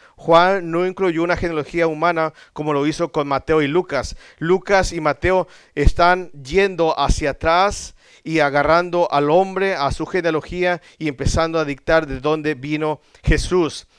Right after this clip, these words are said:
Pero Juan simplemente no hace eso.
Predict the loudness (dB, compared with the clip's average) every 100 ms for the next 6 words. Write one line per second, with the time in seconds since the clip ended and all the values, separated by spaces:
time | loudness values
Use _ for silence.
0 | _ 2 2 0 0 4 4 2 -6 -16
1 | -20 _ -12 -8 -6 -4 -2 -2 -2 -4
2 | -4 -6 -12 _ _ _ _ _ _ -4
3 | 2 4 2 0 _ _ 2 2 2 0
4 | 0 -2 -4 -6